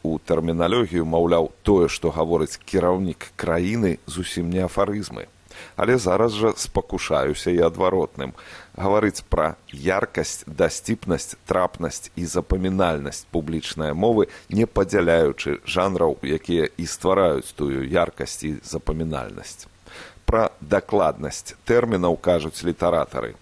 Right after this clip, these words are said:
Згаданы Адам Глёбус, з якім пра гэта размаўляў Зміцер Бартосік.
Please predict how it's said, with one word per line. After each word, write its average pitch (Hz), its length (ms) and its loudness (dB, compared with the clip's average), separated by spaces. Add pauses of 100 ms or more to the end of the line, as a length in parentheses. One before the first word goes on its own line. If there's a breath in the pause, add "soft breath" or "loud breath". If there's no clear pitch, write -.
(480 loud breath)
Згаданы 80 640 0
Адам 78 360 0
Глёбус, 107 520 -2 (100)
з 123 180 0
якім 143 160 -6
пра 85 200 2
гэта 95 240 2
размаўляў 78 600 2 (200)
Зміцер 76 480 -4
Бартосік. - 800 -6